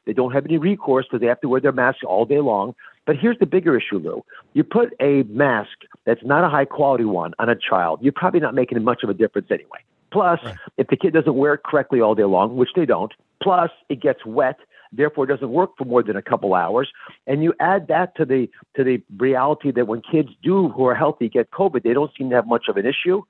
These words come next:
Speaker 1: especially with these newer variants. Well, then I'm left believing that there's not much benefit, and any risk at that point becomes too much to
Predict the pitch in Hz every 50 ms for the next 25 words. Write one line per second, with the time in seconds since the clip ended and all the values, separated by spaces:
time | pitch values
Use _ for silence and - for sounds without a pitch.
0 | _ _ _ - - - 156 143 135 - 139 127 107 123 113 110 123 127 123 123
1 | 117 104 120 117 127 151 165 180 185 180 - _ _ - - - - - 151 170
2 | 185 185 185 190 185 175 160 - - - 160 160 160 151 156 143 113 - _ _
3 | _ - - - 127 131 - 156 143 127 131 170 165 - - 151 147 160 156 -
4 | - 92 139 143 156 170 165 - - - 80 - - _ - - - _ - 123
5 | 131 143 - - 165 208 233 247 240 185 123 - 98 120 110 - - 117 104 -
6 | 113 98 - - - 117 104 78 - - 113 - - 123 110 - - - - 123
7 | 110 101 95 - - - 101 90 82